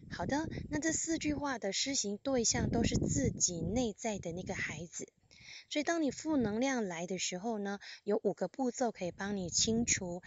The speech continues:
记得伙伴回到环岛雅聚去点阅这个文章出来看一下。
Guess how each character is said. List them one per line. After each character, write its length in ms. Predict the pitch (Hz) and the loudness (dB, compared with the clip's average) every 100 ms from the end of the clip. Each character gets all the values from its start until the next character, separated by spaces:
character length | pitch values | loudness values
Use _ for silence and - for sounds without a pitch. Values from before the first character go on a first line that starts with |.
| - - - | -16 -10 0
记 140 | 311 | 2
得 140 | 262 | 2
伙 120 | 214 190 | -2 -2
伴 260 | 233 226 | 0 0
回 160 | 220 190 | -2 -2
到 180 | 226 202 | 0 0
环 140 | 196 | -2
岛 120 | 208 | 0
雅 260 | 220 202 165 | 0 -2 -4
聚 280 | - 233 - - - | -2 -2 -4 -14 -10
去 180 | - 240 | -4 0
点 460 | - 190 170 175 - _ | 2 2 2 -6 -8 _
阅 220 | 277 254 | 2 2
这 120 | 220 214 | 4 2
个 100 | 185 | 2
文 260 | 180 196 | 0 0
章 200 | 233 226 | 0 -2
出 120 | 226 | 0
来 100 | 247 | -2
看 260 | 202 - 208 | -2 -4 -4
一 40 | |
下。 280 | 196 233 190 | -2 0 -2